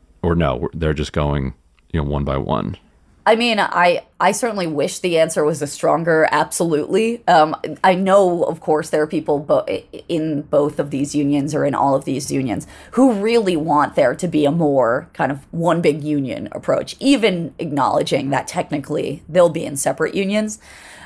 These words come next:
Speaker 2: Um, but the reality is in, that is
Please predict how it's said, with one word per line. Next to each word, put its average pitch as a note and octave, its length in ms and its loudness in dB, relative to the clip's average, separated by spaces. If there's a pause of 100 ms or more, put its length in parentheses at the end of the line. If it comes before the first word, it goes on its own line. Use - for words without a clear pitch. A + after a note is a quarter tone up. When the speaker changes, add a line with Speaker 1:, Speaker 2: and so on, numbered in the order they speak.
Speaker 2:
Um, F3+ 460 2 (360)
but C4 140 4
the C#4 100 6
reality A#3 460 6
is E3 160 4
in, D3 260 -4 (160)
that D3+ 280 4
is D3 440 0